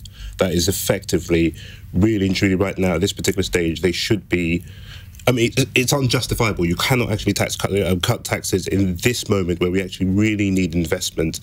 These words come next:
into areas such as the N H S. And I really think people really need to understand that when rubber hits the road, when you walk into the N H S, when you go into the A and E, for example, which I went into about a month ago,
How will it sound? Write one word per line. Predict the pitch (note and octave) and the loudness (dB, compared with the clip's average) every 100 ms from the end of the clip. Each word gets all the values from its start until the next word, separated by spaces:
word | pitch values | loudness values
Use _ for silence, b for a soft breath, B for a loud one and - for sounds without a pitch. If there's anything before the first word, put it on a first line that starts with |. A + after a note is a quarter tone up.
| B B B | B B B
into | A#2+ A#2 F2+ | 0 0 0
areas | F2 E2 E2+ | 2 2 0
such | E2+ - | -2 0
as | F#2 | 0
the | |
N | F2 | 0
H | E2 - | -2 -2
S. | E2 - - B B B B | -4 -4 -10 B B B B
And | A2+ | 0
I | A2 | 0
really | G2+ B2+ B2+ | 2 2 2
think | - A2+ F#2+ | 0 -2 -2
people | G#2+ G2+ | 0 0
really | G2 F#2+ | 2 2
need | F#2 F2+ | 2 0
to | - | 0
understand | F2 D#2+ - F#2 E2 E2 B B B | 0 -2 -2 -2 0 -4 B B B
that | F#2 | 0
when | F#2 F#2+ F#2 | 0 0 0
rubber | A#2 A#2 | 0 -2
hits | A2 - | -2 -2
the | - | -2
road, | E2+ E2+ D#2+ | 0 0 2
when | F2+ | 2
you | F2+ | 2
walk | E2+ G#2 G#2 A2 | 2 0 -2 -4
into | - | -2
the | G2+ | 0
N | F#2 | -2
H | E2 | -2
S, | F#2 - | -4 0
when | F2 | 0
you | E2+ | 0
go | A2 | -2
into | G#2 - | -2 -2
the | F#2 F#2 F2+ - | 2 2 2 0
A | G2 | 0
and | G2 | 0
E, | F#2+ | -2
for | - | 0
example, | D#2+ F2 F2 F2 | -2 -2 -2 -2
which | F2+ | 0
I | F2 | -2
went | F2 F2+ | 0 -2
into | G2 F#2+ F#2 | -2 0 0
about | F2+ D#2+ | 0 -4
a | D#2+ | -4
month | G2 F#2 F2+ | -4 -4 -4
ago, | F2 D#2+ | -2 -2